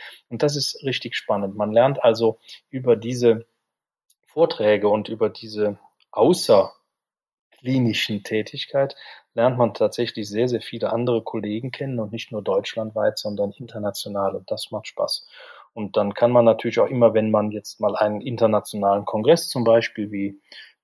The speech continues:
wie, ähm, voriges Jahr, wo war ich, voriges Jahr in Barcelona hat,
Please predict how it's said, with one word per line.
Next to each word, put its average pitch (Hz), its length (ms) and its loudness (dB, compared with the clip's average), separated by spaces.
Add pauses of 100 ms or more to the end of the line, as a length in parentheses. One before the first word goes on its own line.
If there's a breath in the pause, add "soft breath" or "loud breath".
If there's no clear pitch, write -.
wie, 98 500 -8 (160)
ähm, 104 560 -4 (920)
voriges 117 320 -2
Jahr, 113 280 4
wo 101 120 -2
war 101 120 6
ich, 98 100 -2
voriges 120 280 -4
Jahr 107 100 0
in 104 80 -4
Barcelona 120 640 2
hat, 127 160 -2